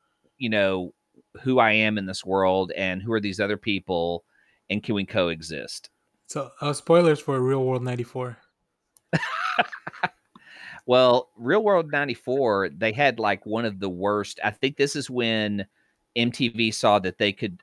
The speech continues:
Speaker 1: "Oh, if we put in a really bad element, we can make," because people talked about the guy in that season with Judd Winnick, and his name was Puck.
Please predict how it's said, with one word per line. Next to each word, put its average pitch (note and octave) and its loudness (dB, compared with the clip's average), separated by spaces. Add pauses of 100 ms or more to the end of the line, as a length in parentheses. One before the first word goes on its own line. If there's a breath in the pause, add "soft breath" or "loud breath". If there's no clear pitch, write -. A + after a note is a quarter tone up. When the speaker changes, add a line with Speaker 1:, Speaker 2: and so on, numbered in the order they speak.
Speaker 1:
"Oh, A2 2
if G2 -4
we C3+ 0
put D#3 0
in A#2 0
a G#2+ 2
really G#2 0
bad F#2+ 2
element, A#2 -2
we G2 -6
can F#2+ -4
make," F#2+ -2 (500)
because A#2 -6
people A#2 0
talked A2 0
about G2 2
the G2+ -2
guy F#2+ 4
in F#2 -6
that F#2+ -4
season F#2+ -6
with F2 -6
Judd F#2 -2
Winnick, G2 -4
and F#2+ -10
his E2+ -8
name F#2 -4
was C#2+ -14
Puck. - -2